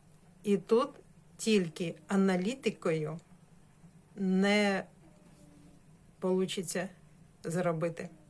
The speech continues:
Тут багато чого треба знати. Іноді ці проблеми з усім:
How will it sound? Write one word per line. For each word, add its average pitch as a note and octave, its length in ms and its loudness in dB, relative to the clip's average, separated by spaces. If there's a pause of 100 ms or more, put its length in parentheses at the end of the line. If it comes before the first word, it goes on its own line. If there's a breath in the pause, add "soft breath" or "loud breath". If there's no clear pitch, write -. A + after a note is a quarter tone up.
(720 loud breath)
Тут F3+ 200 -2
багато G3+ 400 0
чого E3 300 -4
треба E3+ 380 -2
знати. D#3+ 460 -6 (640 loud breath)
Іноді A3+ 600 0 (560)
ці - 260 0
проблеми F3 760 0 (840)
з G#3 200 0
усім: E3 420 -2